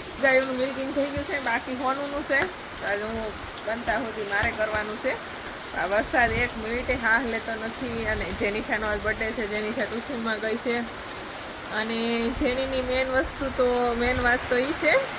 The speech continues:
કે જેની આમ તો કાંઈ તોફાન નથી કર્યા, ક્યારેય કવરાવતી, કવરાવી નથી. પણ આમ એનું એક તોફાન કે ખબર વગરની ગમે ત્યાં રમવા હોય,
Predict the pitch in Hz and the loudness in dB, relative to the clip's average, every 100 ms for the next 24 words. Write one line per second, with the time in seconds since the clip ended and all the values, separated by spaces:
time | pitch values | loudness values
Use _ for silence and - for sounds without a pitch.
0 | - - - - - - - - - - | -6 -6 -6 -6 -6 -8 -8 -8 -6 -6
1 | - - - 226 233 233 233 277 277 311 | -6 -4 -2 0 2 4 2 2 2 4
2 | 254 269 330 330 320 311 320 403 311 330 | 6 6 6 6 6 4 2 4 2 0
3 | - 277 262 262 269 262 254 262 277 269 | 2 4 4 6 4 4 4 4 4 4
4 | 262 277 262 254 247 262 269 262 262 294 | 2 -2 -4 -2 2 4 4 4 2 0
5 | 320 320 508 - - - - - - - | -2 -2 -2 -4 -8 -10 -8 -8 -8 -8
6 | - - - 202 240 311 294 285 294 277 | -8 -8 2 6 8 6 4 2 4 4
7 | 311 - 277 - 302 285 - 262 - 262 | 2 2 0 4 4 4 -2 -4 -2 4
8 | 285 269 269 269 269 240 247 262 247 240 | 4 4 4 2 2 0 0 2 2 4
9 | 240 240 247 233 247 | 4 2 2 4 2